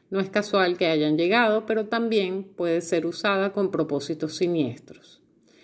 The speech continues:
El conocimiento de su existencia nos da por lo menos la precaución en el actual,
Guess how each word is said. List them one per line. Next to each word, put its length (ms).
El 120
conocimiento 680
de 100
su 100
existencia 760
nos 180
da 180
por 160
lo 100
menos 320
la 180
precaución 840
en 180
el 140
actual, 720